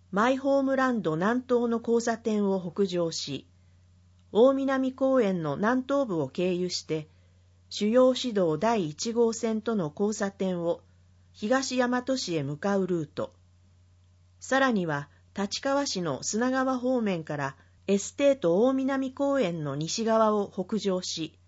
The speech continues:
主要市道第五号線に接続する二系統を予定している。排水の仕組みは、流域雨水管線は最終的には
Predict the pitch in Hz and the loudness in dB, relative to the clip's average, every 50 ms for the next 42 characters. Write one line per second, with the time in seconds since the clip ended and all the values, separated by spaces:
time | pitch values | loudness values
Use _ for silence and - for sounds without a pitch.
0 | _ _ _ _ _ _ _ _ - - - 220 226 247 262 262 269 262 - 269 | _ _ _ _ _ _ _ _ -16 -10 -6 -2 2 4 6 6 4 4 0 -2
1 | 254 214 196 175 160 143 135 - 214 214 196 160 - - 165 170 196 220 233 247 | -2 2 2 4 4 2 2 2 2 2 2 0 -2 -2 -2 0 2 2 2 0
2 | 247 - 262 247 240 240 233 226 - 226 208 - 208 196 208 208 208 - - - | 0 -2 -2 -2 -2 -2 -4 -2 -2 -4 -4 -4 -4 -4 -4 -4 -4 -6 -6 -4
3 | 202 185 185 180 - - _ _ _ _ _ - - 190 202 196 - 285 285 285 | -2 -2 -2 -4 -6 -8 _ _ _ _ _ -4 -2 -2 -2 0 0 2 2 2
4 | 277 285 - 175 165 160 143 135 139 127 - - - 156 151 156 - 170 165 165 | 0 0 0 0 0 0 0 -2 -4 -6 -6 -8 -8 -8 -8 -6 -4 -2 -2 -2
5 | 156 - - - 156 147 135 127 131 113 - - _ _ _ _ _ _ _ _ | -2 -6 -6 -6 -4 -4 -4 -6 -8 -10 -12 -16 _ _ _ _ _ _ _ _
6 | _ _ _ _ _ _ _ _ _ _ _ _ _ _ _ _ _ _ _ _ | _ _ _ _ _ _ _ _ _ _ _ _ _ _ _ _ _ _ _ _
7 | _ _ _ _ _ _ _ _ _ _ _ _ _ _ - 226 233 254 254 247 | _ _ _ _ _ _ _ _ _ _ _ _ _ _ 2 4 4 4 4 2
8 | - 254 240 240 233 226 226 226 - - - 214 208 202 202 190 185 175 175 175 | 0 0 2 2 2 2 2 0 -4 -4 -2 0 2 2 2 2 2 0 -2 -2
9 | - _ _ _ _ _ _ _ - 208 240 269 277 294 277 269 - 262 254 240 | -6 _ _ _ _ _ _ _ -2 0 2 4 4 2 0 0 -2 -2 -2 0
10 | - 202 208 202 - 254 254 254 254 - 254 240 240 226 233 - 190 170 160 151 | 0 0 -2 0 0 0 0 0 0 0 0 0 0 0 -2 -2 -2 -2 -2 -2
11 | 139 127 135 - - _ - - 233 240 262 262 262 269 262 262 254 254 240 240 | -4 -4 -6 -8 -12 _ -4 0 2 2 2 2 0 0 -2 0 0 0 -2 -2
12 | - 247 240 233 220 190 165 123 - | -2 -2 0 0 2 2 0 0 -2